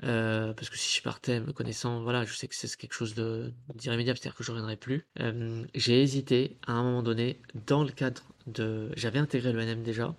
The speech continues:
et comme nous on était la promotion après l'affaire Doutreau, dont tout le monde connaît, euh, l'affaire Doutreau, on a eu un stage avocat à faire de six mois,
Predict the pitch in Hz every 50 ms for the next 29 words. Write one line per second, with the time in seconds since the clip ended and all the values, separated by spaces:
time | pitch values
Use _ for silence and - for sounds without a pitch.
0 | - - - - 131 127 131 127 135 131 120 113 - - 113 117 113 113 113 110
1 | 110 113 113 - - 135 131 127 127 - - 143 127 117 - - 123 120 120 -
2 | - 123 117 113 113 - - 135 147 165 156 - _ _ _ 139 120 - - 123
3 | 117 117 113 113 - 117 117 123 113 117 117 123 131 - _ 123 120 117 120 127
4 | - 143 143 139 131 120 120 117 113 - 139 127 131 120 117 117 - 131 127 127
5 | 139 127 117 - - - 123 117 113 113